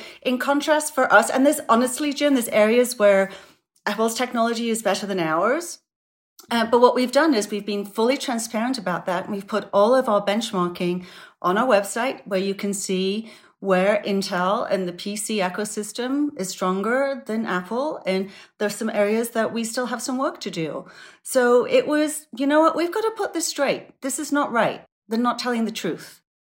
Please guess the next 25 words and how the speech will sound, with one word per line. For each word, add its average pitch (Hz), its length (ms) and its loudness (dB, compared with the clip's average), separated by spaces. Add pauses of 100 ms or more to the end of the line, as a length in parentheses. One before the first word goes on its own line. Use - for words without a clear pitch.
(160)
And 208 180 -2
so 202 400 2
that, 220 300 2
that's 226 200 0
kind 262 160 -4
of 247 60 -4
what 269 160 -2
spawned 196 480 -4
it. 139 380 -6
Um, 190 520 0 (600)
and, 226 400 2 (120)
you 240 140 -2
know, 226 140 4
we 262 260 0
also 269 400 4
have, 190 300 -2
at 170 100 -10
the 196 80 -4
same 240 300 0
time, 170 500 0
have 190 220 -2
actually 202 340 -2
launched 190 300 0
some 180 400 -4
really 220 800 2